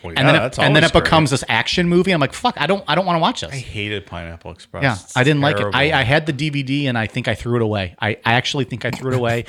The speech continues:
Speaker 1: <laughs>
Speaker 2: or I gave it to someone. I can't remember 'cause I was like, "I don't want this in my house." It came in, like, a two-pack of something. Like, I think I bought, like, forty-year-old Virgin and, or
Speaker 1: Mm.
Speaker 2: Knocked
Speaker 1: Yeah.
Speaker 2: Up or something.
Speaker 1: I didn't love it at all.
Speaker 2: No. I liked the part where they were just getting high being stupid. Like, that was funny.
Speaker 1: Yeah.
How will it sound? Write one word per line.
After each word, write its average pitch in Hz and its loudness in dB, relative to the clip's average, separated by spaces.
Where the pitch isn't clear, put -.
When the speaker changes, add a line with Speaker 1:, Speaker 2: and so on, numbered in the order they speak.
Speaker 1:
<laughs> - -12
Speaker 2:
or 143 8
I 135 6
gave 123 2
it 107 -2
to 104 -6
someone. 107 0
I 107 -2
can't 117 0
remember 95 -4
'cause 117 -4
I 120 0
was 110 0
like, 123 2
"I 113 2
don't 127 2
want 123 2
this 120 -4
in 127 -4
my 110 -2
house." 113 -6
It 143 0
came 156 4
in, 147 6
like, 139 2
a 107 0
two-pack 107 2
of 107 -6
something. 98 -6
Like, 104 -4
I - -4
think 117 -4
I 107 2
bought, 104 2
like, 101 -8
forty-year-old 107 -4
Virgin 101 -8
and, 90 -12
or 92 -10
Speaker 1:
Mm. 110 -8
Speaker 2:
Knocked 101 -4
Speaker 1:
Yeah. 98 -2
Speaker 2:
Up 92 -12
or 95 -10
something. 92 -10
Speaker 1:
I 90 -8
didn't 98 -8
love 87 -10
it 85 -10
at 82 -10
all. 87 -12
Speaker 2:
No. 104 -2
I 160 4
liked 220 4
the - -2
part 226 6
where 180 6
they 180 6
were 175 6
just 139 2
getting 170 -2
high 160 2
being 139 0
stupid. 131 0
Like, 143 -6
that 143 2
was 160 -2
funny. 175 -2
Speaker 1:
Yeah. 98 -12